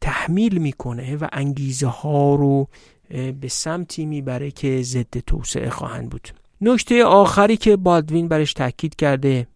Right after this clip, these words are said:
و بسیار مهمه اینه: طبقهٔ متوسط است که به طور مؤثری با رشوه و فساد گلاویز می‌شود. و آموزش هم پیش شرط اصلاحات نهادی است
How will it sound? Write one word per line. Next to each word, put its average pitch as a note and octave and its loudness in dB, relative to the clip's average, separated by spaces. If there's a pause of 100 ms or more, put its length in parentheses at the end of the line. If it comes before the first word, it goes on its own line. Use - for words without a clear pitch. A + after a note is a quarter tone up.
و B2+ 0
بسیار E3 2
مهمه C#3 -2
اینه: A#2 -6 (760)
طبقهٔ G3+ 4
متوسط F#3+ 2
است D#3+ 2
که D3+ -2
به C#3+ -2
طور C#3+ 0
مؤثری C3+ -2
با C3 0
رشوه C3+ -2
و B2+ -2
فساد B2+ -2 (120)
گلاویز A#2+ -2
می‌شود. C3+ -10 (1040)
و - 2
آموزش E3 4
هم F3 0
پیش - -2
شرط E3 0
اصلاحات D3 0
نهادی C#3+ 0
است - -6